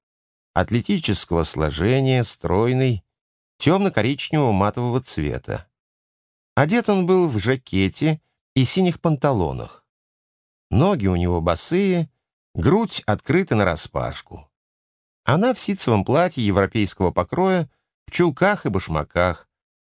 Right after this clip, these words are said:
голова повязана платком. Она светлее мужа цветом.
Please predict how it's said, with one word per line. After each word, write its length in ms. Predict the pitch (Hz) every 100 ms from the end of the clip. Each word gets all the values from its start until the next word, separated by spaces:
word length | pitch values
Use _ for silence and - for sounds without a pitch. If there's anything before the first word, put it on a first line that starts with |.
| _
голова 320 | 113 175 254
повязана 500 | - 120 160 151 127
платком. 640 | 95 82 - - 78 76 76 _ _ _ _ _ _ _ -
Она 200 | 175 214
светлее 520 | - 208 160 107 92
мужа 260 | 92 82 90
цветом. 640 | - 80 73 67 58 -